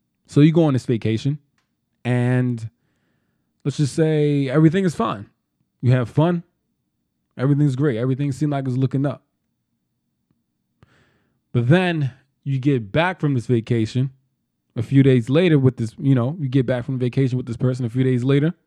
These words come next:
And then, out of nowhere, they send you a message saying that they decided,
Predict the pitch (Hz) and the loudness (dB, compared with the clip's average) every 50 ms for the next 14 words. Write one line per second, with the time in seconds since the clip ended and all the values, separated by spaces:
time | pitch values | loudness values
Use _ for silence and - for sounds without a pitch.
0 | _ _ _ _ _ _ _ _ _ _ _ _ _ _ _ _ _ _ _ _ | _ _ _ _ _ _ _ _ _ _ _ _ _ _ _ _ _ _ _ _
1 | _ _ 151 135 139 147 180 185 180 180 170 151 131 - _ _ _ _ _ _ | _ _ -2 0 2 2 2 2 2 0 -2 -2 -4 -8 _ _ _ _ _ _
2 | _ _ _ _ _ _ _ _ _ _ _ _ _ _ _ _ _ _ _ _ | _ _ _ _ _ _ _ _ _ _ _ _ _ _ _ _ _ _ _ _
3 | _ _ _ _ _ _ _ _ _ - - 185 214 226 214 202 214 226 233 208 | _ _ _ _ _ _ _ _ _ -4 -2 2 2 4 4 2 2 2 2 2
4 | 160 139 127 123 123 139 135 131 - 190 196 196 156 185 165 147 147 151 156 156 | 2 2 2 0 0 0 0 0 -2 -2 0 2 2 4 2 2 2 -2 -2 -2
5 | - 156 143 - - - 156 151 147 143 143 139 135 131 131 131 120 113 107 - | -4 -4 -6 -4 -4 -2 -2 0 0 0 0 0 0 0 0 -2 -4 -6 -8 -12
6 | _ _ _ _ _ _ _ _ _ _ _ _ _ _ _ _ _ _ _ _ | _ _ _ _ _ _ _ _ _ _ _ _ _ _ _ _ _ _ _ _
7 | _ _ _ _ _ _ _ _ _ _ _ _ _ _ _ _ _ - 131 139 | _ _ _ _ _ _ _ _ _ _ _ _ _ _ _ _ _ -6 -2 0
8 | 165 170 165 147 - 180 175 170 165 156 156 156 147 - 156 | 2 2 2 2 2 2 2 2 4 4 2 2 0 -2 -8